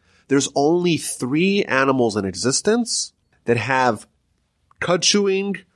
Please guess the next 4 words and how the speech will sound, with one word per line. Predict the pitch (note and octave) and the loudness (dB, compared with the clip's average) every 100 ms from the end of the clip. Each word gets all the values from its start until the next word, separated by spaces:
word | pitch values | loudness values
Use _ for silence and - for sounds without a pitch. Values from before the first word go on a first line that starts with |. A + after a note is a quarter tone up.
| _ _ _ - | _ _ _ -2
but | B2 | 0
not | C3 B2+ B2 _ _ - | 2 0 0 _ _ -8
split | - - B2 G#2 | -4 -2 2 0
hooves. | - F#2 D#2+ - - - | 2 0 0 -4 -4 -6